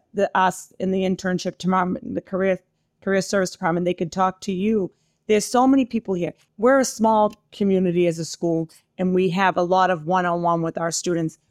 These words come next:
We really do know all our students on first name basis.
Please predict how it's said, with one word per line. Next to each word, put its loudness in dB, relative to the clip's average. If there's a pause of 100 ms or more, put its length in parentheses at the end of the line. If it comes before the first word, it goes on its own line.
(120)
We 0
really 2
do 0
know 0
all 4
our 0
students -6 (340)
on 2
first -2
name -4
basis. -10